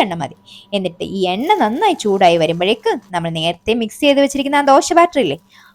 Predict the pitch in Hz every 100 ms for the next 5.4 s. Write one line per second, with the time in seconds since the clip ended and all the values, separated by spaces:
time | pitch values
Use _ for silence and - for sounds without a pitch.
0 | - 427 311 180 175 175 190 185 208 190
1 | - 233 196 208 220 - 208 143 - -
2 | _ _ _ _ - 190 190 240 185 202
3 | - 247 247 294 277 285 302 330 277 -
4 | 339 320 330 311 302 320 240 202 240 214
5 | 170 202 180